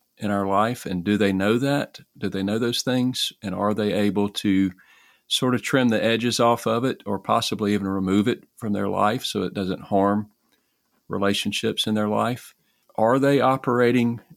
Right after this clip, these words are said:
in their strengths? There's the, the days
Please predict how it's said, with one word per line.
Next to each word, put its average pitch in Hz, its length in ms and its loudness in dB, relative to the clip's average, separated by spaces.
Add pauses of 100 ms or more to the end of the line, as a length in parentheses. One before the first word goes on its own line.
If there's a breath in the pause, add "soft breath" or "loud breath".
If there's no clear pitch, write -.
(120)
in 120 180 2
their 110 160 2
strengths? - 720 -2 (420)
There's 107 760 0
the, 110 380 -2
the 110 140 -2
days 120 800 2